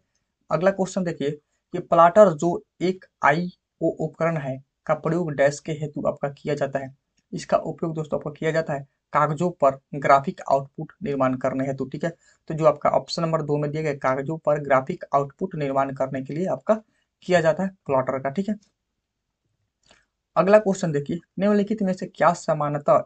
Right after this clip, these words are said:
एक कंप्यूटर अथवा कोई उपकरण है जो कि अन्य कंप्यूटर एवं उनके प्रयोगकर्ताओं को सूचना तथा सुविधाएं प्रदान करने हेतु कंप्यूटर नेटवर्क से जुड़ जाता है। तो इसका दोस्तों राइट आंसर आपका हो जाएगा नेटवर्क होस्ट, ठीक है,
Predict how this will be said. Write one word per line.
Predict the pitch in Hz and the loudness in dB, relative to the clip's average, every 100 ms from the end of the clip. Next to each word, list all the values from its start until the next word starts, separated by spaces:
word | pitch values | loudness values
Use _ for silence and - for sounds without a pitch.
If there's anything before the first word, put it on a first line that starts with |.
| - | -2
एक | 170 - | -10 -2
कंप्यूटर | 156 147 147 151 - 143 | -2 -2 -4 -8 -8 -8
अथवा | 143 147 | -4 -6
कोई | 147 165 165 156 | -4 -6 -6 -8
उपकरण | 147 160 160 | 0 2 2
है | 139 135 _ _ _ - | -2 -8 _ _ _ -10
जो | 151 196 | 2 2
कि | 196 208 - 170 | 2 -2 -4 -2
अन्य | 190 190 | 0 2
कंप्यूटर | 175 156 151 147 139 | 2 -2 -2 -2 0
एवं | 139 156 - | 2 0 0
उनके | 170 175 143 131 - _ _ _ _ | -2 -2 -2 -2 -6 _ _ _ _
प्रयोगकर्ताओं | 180 202 214 180 - 165 165 | 2 2 2 0 4 4 4
को | 208 | -4
सूचना | 190 185 185 175 | -4 -6 -2 -2
तथा | 156 147 139 139 - _ _ _ _ | -2 -4 -6 -6 -10 _ _ _ _
सुविधाएं | - 190 180 175 180 | -4 -2 2 2 2
प्रदान | 175 151 147 | 2 4 2
करने | 143 143 147 | 0 -4 -2
हेतु | 156 175 143 139 - _ _ _ | -2 -4 -6 -12 -16 _ _ _
कंप्यूटर | - 156 185 190 | -8 -4 -2 0
नेटवर्क | 185 160 156 151 | 0 2 0 -2
से | - 147 - _ - | -6 -8 -10 _ -2
जुड़ | 160 170 | 2 4
जाता | 139 127 135 | 4 4 2
है। | 131 - _ _ - | -2 -8 _ _ -8
तो | 175 | -6
इसका | - | -2
दोस्तों | 180 175 170 | -2 2 2
राइट | 165 170 | 2 0
आंसर | 165 | -4
आपका | 165 165 156 - | -4 -4 -4 -4
हो | |
जाएगा | 170 160 139 143 | -2 0 -2 -4
नेटवर्क | 143 139 151 156 143 139 | -4 0 0 0 -2 -2
होस्ट, | 143 139 _ - | -4 -6 _ -4
ठीक | |
है, | 190 | -4